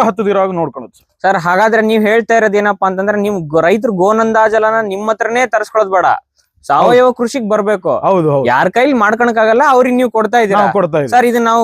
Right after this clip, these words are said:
Speaker 2: ಖರೀದಿ ಮಾಡ್ಬೇಕು, ನಮ್ ರೈತರು ಯಾರು ವ್ಯೂವರ್ಸ್ ಅಂತಂದ್ರೆ ಹೇಗ್ ಖರೀದಿ ಮಾಡ್ಬೇಕು?
Speaker 1: ಈಗ ನಿಮ್ಗೆ ವ-, ಈ ಸ್ಕ್ರೀನ್ ಮೇಲೆ ನಂಬರ್ ಡಿಸ್ಪ್ಲೇ ಆಗುತ್ತೆ ಸರ್, ಎರಡು ನಂಬರ್ ಇರುತ್ತೆ. ನೀವು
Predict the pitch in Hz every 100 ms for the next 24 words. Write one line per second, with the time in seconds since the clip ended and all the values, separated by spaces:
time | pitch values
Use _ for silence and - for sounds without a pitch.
0 | 208 220 233 262 240 220 220 208 220 208
1 | 196 196 214 208 208 196 202 185 190 208
2 | 185 185 180 202 214 214 214 208 180 175
3 | 156 175 208 214 214 208 214 190 156 180
4 | - 247 247 233 214 214 196 220 202 -
5 | 196 170 160 147 135 165 202 214 202 202
6 | 180 165 170 175 _ _ 170 190